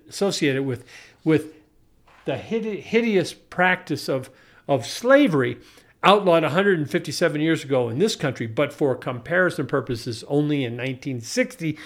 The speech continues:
by Saudi Arabia, just suggest that they seek some professional help, um, from a psychiatrist or a psychotherapist. No, the N B A league management has concluded that the best way to respond to this triggering challenge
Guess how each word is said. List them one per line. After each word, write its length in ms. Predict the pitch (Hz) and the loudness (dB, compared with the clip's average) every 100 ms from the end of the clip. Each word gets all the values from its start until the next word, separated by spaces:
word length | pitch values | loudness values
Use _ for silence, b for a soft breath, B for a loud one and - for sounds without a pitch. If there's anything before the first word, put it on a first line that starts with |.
| B | B
by 100 | 156 | 0
Saudi 300 | 135 175 135 | 2 2 2
Arabia, 480 | 135 175 175 127 - B B B B _ _ - - 196 | 2 2 4 0 -2 B B B B _ _ -20 -20 -6
just 240 | 240 269 | -2 0
suggest 440 | - 196 247 220 220 | 0 2 2 2 2
that 160 | 202 | 0
they 140 | 196 202 | 2 0
seek 300 | - 226 - | -2 -4 -2
some 220 | 190 170 | -4 -2
professional 920 | 175 160 - 202 202 - 196 185 170 | -2 -4 -2 -2 -2 -4 -2 0 0
help, 540 | 139 196 202 156 - b b b b b - | -2 2 2 2 -2 b b b b b -4
um, 260 | 151 143 | -2 -2
from 220 | 135 160 151 | 2 2 2
a 80 | |
psychiatrist 840 | 135 160 147 151 175 175 170 170 156 | 0 0 -2 0 2 4 2 0 0
or 120 | 156 | 0
a 60 | 139 | 0
psychotherapist. 920 | - 190 185 151 - 147 135 139 123 | 0 0 2 -2 0 0 0 -2 0
No, 220 | 170 110 B - | 0 0 B -6
the 200 | 175 180 | -6 -2
N 280 | 185 214 | 0 0
B 200 | 214 208 | -2 0
A 140 | 196 170 | 2 2
league 320 | 151 190 165 | 4 2 2
management 600 | 175 175 170 123 135 123 | -2 0 0 -2 -6 -8
has 240 | - 151 | -4 -6
concluded 520 | - 160 - 196 151 123 | -2 -4 0 0 0 -2
that 140 | 127 | -4
the 100 | 131 | -4
best 340 | 117 208 226 | 0 -2 0
way 140 | 214 196 | 0 2
to 80 | 190 | 2
respond 600 | 185 - 170 135 113 - B B B - | 0 -2 0 0 -2 -10 B B B -2
to 140 | 165 | 0
this 280 | 127 160 151 - _ | 2 0 0 -8 _
triggering 840 | - 269 294 247 247 220 190 165 | -4 2 2 2 4 4 4 0
challenge 800 | - - 208 190 160 135 131 - | -4 -4 0 0 0 0 -4 -6